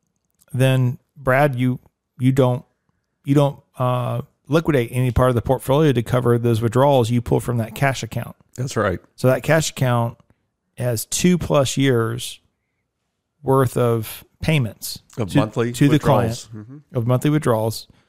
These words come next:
Speaker 1: Uh, and if the market's high, uh, that's when we take our gains and we move it into the cash account
Speaker 2: And
Speaker 1: for the next
Speaker 2: replenish
Speaker 1: two
Speaker 2: it.
Speaker 1: years.
Speaker 2: Mm-hmm.
Speaker 1: So the cash account could go down to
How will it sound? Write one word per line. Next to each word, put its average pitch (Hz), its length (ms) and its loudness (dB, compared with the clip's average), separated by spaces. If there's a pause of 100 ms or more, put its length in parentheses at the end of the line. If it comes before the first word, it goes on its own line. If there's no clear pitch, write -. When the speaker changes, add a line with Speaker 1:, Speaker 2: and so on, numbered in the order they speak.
(300)
Speaker 1:
Uh, 120 400 -6
and 131 120 0
if 123 120 0
the 131 80 0
market's 127 440 0
high, 135 400 -2 (760)
uh, 123 240 -2
that's 117 280 -4
when 127 100 0
we 117 100 0
take 127 260 -2
our 110 80 -2
gains 113 440 -2
and 123 60 0
we 120 80 0
move 120 240 2
it 120 120 0
into 123 200 -2
the 135 120 -2
cash 139 300 -2
account 131 360 -6
Speaker 2:
And - 60 -14
Speaker 1:
for - 80 -2
the 101 100 0
next 107 240 0
Speaker 2:
replenish 107 80 -2
Speaker 1:
two 143 140 2
Speaker 2:
it. 160 40 2
Speaker 1:
years. - 280 -4 (120)
Speaker 2:
Mm-hmm. 95 200 -14 (140)
Speaker 1:
So 127 220 0
the 123 100 -2
cash 170 320 0
account 135 320 -2
could 117 100 -8
go 127 100 0
down 135 260 2
to 110 160 0